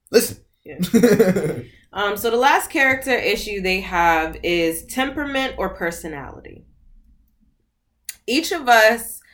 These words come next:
Speaker 2: when we are born, have our own temperament.
Speaker 1: I, I am so blessed with my temperament. I'm not gonna lie.
Speaker 2: Can you explain a little bit about what we mean by temperament?
Speaker 1: So basically what temperament is,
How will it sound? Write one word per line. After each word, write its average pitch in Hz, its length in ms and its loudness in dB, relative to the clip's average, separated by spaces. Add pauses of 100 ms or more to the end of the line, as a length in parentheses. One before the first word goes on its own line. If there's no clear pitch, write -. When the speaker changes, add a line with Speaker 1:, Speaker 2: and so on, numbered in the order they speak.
(180)
Speaker 2:
when 190 200 -2
we 220 160 0
are 233 180 4
born, 175 680 0
have 180 340 2
our 185 180 4
own 175 480 -2
temperament. 147 480 -10
Speaker 1:
I, 123 180 -4
I 131 260 -2
am 107 120 -4
so 120 360 -2
blessed 101 460 -4
with 98 100 -8
my 98 100 -6
temperament. 87 480 -10
I'm 98 220 -6
not 95 160 -6
gonna 90 180 -10
lie. 82 240 -14 (1500)
Speaker 2:
Can 262 240 2
you 294 140 -2
explain 220 540 -4
a 196 120 -4
little 185 160 -4
bit 180 160 -2
about 165 400 -4
what 156 420 -4
we 165 120 -6
mean 165 180 -6
by 156 100 -6
temperament? 170 580 -14
Speaker 1:
So - 440 -2 (100)
basically 220 400 0
what - 200 -6
temperament 180 500 0
is, 123 500 -4